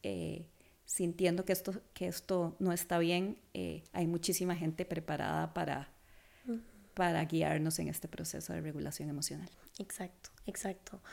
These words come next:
Speaker 2: Bueno, muchísimas gracias de verdad por venir a compartir con nosotros tu conocimiento, Mónica. Yo creo que va a ser un episodio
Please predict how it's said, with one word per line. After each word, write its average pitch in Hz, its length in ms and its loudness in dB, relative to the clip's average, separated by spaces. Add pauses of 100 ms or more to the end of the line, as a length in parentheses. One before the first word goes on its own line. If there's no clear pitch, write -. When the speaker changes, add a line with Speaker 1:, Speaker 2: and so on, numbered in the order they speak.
(240)
Speaker 2:
Bueno, 214 220 8
muchísimas 202 680 6
gracias 208 600 2
de 190 100 2
verdad 196 440 0
por 196 140 -4
venir 185 220 0
a 185 40 -4
compartir - 500 -4
con 202 200 2
nosotros 196 460 -2
tu 214 100 -4
conocimiento, 202 640 0
Mónica. 202 360 -4
Yo 190 140 -10
creo 202 160 -4
que 214 80 2
va - 20 4
a 190 40 4
ser 208 100 4
un 208 100 6
episodio 196 580 6